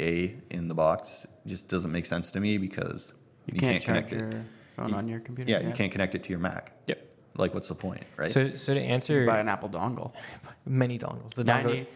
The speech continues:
Speaker 2: eighty-nine ninety-nine, Best Buy at the
Speaker 3: Ad-,
Speaker 2: Apple Store.
Speaker 3: adopt into the Apple, uh, dongle ecosystem. So to an-, and to respond to your statement where something, um,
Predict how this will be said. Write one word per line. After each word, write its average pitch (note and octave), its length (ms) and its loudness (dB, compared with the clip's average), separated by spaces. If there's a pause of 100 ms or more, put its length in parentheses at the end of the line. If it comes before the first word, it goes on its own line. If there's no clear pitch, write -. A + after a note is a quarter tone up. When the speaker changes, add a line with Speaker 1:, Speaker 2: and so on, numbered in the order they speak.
(120)
Speaker 2:
eighty-nine E3 360 4
ninety-nine, D3+ 540 0
Best C#3 220 -4
Buy - 160 0
at - 100 -6
the - 60 -2
Speaker 3:
Ad-, B2 80 4
Speaker 2:
Apple - 140 -4
Store. - 340 -6
Speaker 3:
adopt B2+ 340 4
into B2+ 180 -2
the A#2+ 140 -2
Apple, A#2 420 -2
uh, A#2 200 0
dongle A2+ 340 -2
ecosystem. A#2+ 680 -8
So C3 200 4
to C#3 60 2
an-, D3+ 260 2 (180)
and B2+ 220 0
to C3+ 340 0
respond B2 360 2
to - 60 -10
your C3+ 80 -2
statement A2 640 -2
where A2+ 140 -4
something, A2 520 0
um, G#2+ 460 -4